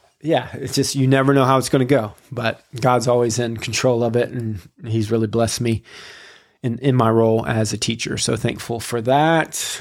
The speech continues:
Other than that, ready for Halloween. What's up? Three months away. You know, I love Halloween.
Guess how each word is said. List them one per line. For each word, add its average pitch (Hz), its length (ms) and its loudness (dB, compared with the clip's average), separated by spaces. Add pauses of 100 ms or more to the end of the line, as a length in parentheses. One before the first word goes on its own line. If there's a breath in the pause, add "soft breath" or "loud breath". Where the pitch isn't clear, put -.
Other 190 300 -4
than 220 200 -4
that, 226 440 -2 (840)
ready 135 260 2
for 147 200 0
Halloween. 202 760 4
What's 208 260 0
up? 277 340 0
Three 190 200 0
months 208 260 0
away. 220 480 0 (260)
You 123 120 -10
know, 123 200 0
I 127 200 -2
love 123 260 -2
Halloween. 123 640 -6